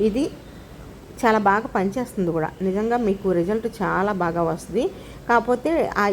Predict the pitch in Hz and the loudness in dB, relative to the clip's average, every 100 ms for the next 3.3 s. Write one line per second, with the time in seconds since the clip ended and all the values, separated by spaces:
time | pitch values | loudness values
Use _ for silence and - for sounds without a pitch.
0 | 220 247 233 190 226 285 - 262 233 269 | 2 2 2 0 0 -2 -2 -2 0 -2
1 | 247 214 202 196 285 285 226 226 202 190 | 0 0 0 -2 0 2 2 2 0 2
2 | 208 202 220 233 262 240 196 262 220 196 | 0 2 2 2 2 2 2 0 2 4
3 | 220 285 | 4 4